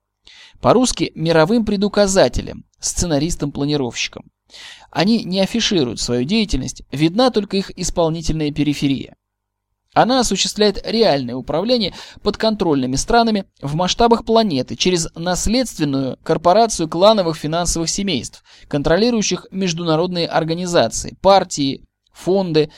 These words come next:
транснациональные корпорации и банки. Эта миссия щедро вознаграждается. По данным агентства Рейтер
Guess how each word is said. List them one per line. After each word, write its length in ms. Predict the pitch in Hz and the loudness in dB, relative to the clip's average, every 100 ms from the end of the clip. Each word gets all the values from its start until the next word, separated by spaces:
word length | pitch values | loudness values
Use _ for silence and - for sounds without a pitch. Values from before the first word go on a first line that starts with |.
| - - - | -20 -20 -10
транснациональные 880 | - 247 240 - 160 160 165 143 135 | 0 2 2 -4 -2 0 2 0 0
корпорации 580 | 156 156 185 247 233 214 | -2 0 2 2 2 -2
и 140 | 165 | -2
банки. 580 | 196 151 131 113 - - _ _ _ _ _ | 0 2 2 0 -10 -18 _ _ _ _ _
Эта 240 | 147 139 | 0 2
миссия 400 | 160 233 - 202 - _ | 0 0 0 -2 -4 _
щедро 360 | - - 139 139 | -4 0 2 2
вознаграждается. 920 | 151 160 175 202 214 220 123 - - - _ _ _ _ | 0 -2 0 0 4 2 2 -2 -10 -14 _ _ _ _
По 120 | - 139 | 0 2
данным 380 | 156 143 139 - | 4 2 -2 -6
агентства 640 | - 143 139 127 - 131 - | -6 0 0 -2 0 -2 0
Рейтер 480 | 170 233 156 - | 2 4 4 -4